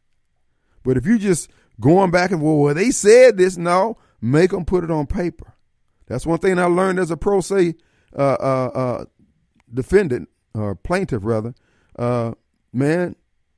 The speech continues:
perfect the record. That's what Lisa Ross always said, "Kim, perfect the record, perfect the record, perfect the record." Let's go to David. What you say, Dave?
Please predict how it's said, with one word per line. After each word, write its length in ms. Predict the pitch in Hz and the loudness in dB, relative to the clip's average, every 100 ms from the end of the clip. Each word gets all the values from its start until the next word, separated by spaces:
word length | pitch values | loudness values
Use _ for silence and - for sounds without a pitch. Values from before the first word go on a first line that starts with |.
| _ _ _ | _ _ _
perfect 400 | - 131 151 139 | -10 -6 -4 -6
the 60 | - | -4
record. 280 | 127 107 90 | -6 -6 -4
That's 160 | 135 | -4
what 100 | 120 | -4
Lisa 240 | 120 127 123 | -4 -4 -2
Ross 300 | 117 107 104 | -4 -4 -6
always 220 | 98 90 | -8 -8
said, 140 | 87 | -12
"Kim, 280 | - 110 117 - _ | -10 -8 -8 -12 _
perfect 300 | - - 85 | -16 -12 -12
the 60 | - | -12
record, 320 | 80 - - - | -12 -14 -20 -20
perfect 300 | - 76 - | -20 -20 -14
the 60 | |
record, 320 | 82 - _ _ | -16 -16 _ _
perfect 320 | _ - - | _ -20 -20
the 60 | - | -18
record." 260 | 57 _ _ _ _ _ _ _ _ _ _ _ _ | -20 _ _ _ _ _ _ _ _ _ _ _ _
Let's 180 | 123 143 | -8 -6
go 140 | 170 165 | -2 -2
to 100 | 143 | -2
David. 720 | 104 208 330 240 - - - _ _ _ _ _ _ _ _ _ _ _ _ _ _ - | 4 4 6 0 0 -4 -20 _ _ _ _ _ _ _ _ _ _ _ _ _ _ -2
What 160 | 156 | 0
you 80 | 240 | 0
say, 240 | 240 247 214 | 4 4 4
Dave? 600 | 214 277 262 214 - | 2 6 6 4 0